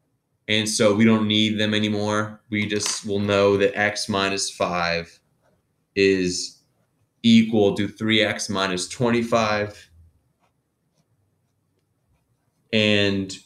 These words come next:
we can set them equal to each other.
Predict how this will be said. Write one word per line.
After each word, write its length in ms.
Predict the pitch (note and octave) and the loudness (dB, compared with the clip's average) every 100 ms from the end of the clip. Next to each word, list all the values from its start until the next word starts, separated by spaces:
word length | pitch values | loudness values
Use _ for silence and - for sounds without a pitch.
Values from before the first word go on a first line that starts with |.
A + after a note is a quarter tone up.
| - | -12
we 300 | G#2 G#2 G2+ | -2 -2 -2
can 140 | G#2 | -4
set 300 | F#2 A2 G2+ | -2 0 0
them 220 | - F#2+ F#2+ | -4 -6 -2
equal 500 | G2+ G2+ G2 F#2 - | -2 0 -2 -2 -2
to 380 | A2+ F#2 F2+ F2 | -2 0 0 -2
each 340 | F2 E2 - | -4 -4 2
other. 520 | A2 G#2+ G#2+ G#2+ - | 4 6 6 4 -4